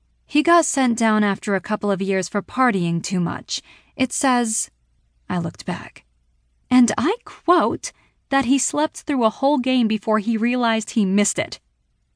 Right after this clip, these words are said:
I threw the file on the table. "How could you have actually signed him? He has trouble stamped all over him in big, bold letters." I waited for his answer. "His stepfather is Cooper Stone."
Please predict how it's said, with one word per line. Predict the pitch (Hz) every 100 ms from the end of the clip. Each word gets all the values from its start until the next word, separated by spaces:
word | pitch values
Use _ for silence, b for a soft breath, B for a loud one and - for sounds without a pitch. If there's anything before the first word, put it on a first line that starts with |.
| _ 208
I | 185
threw | 175 175
the | 170
file | - 180 175 175
on | 175
the | 175
table. | 185 185 175 208 202 _ _ _ _ _ _ -
"How | 392
could | - 440 320
you | 285
have | 247
actually | - 240 - 302 233 208
signed | - 185 285 539
him? | 226 175 - - _ _ _ -
He | 330 392
has | 370
trouble | - 277 262
stamped | 226 262 214 202
all | - 247 269
over | 240 220
him | 185 190
in | 220 202 -
big, | 247 214
bold | 214 202 202
letters." | 202 196 - 92 - - _ _ _ _ _ -
I | 185
waited | 175 190 175 170
for | - 175
his | 170
answer. | 175 175 - - 214 _ _ _ _ _ _ _ _
"His | 180 165 -
stepfather | - - - 247 240 247 240 233 220
is | 208 196 180 170 -
Cooper | - 214 180 170
Stone." | 170 - - 180 - - 214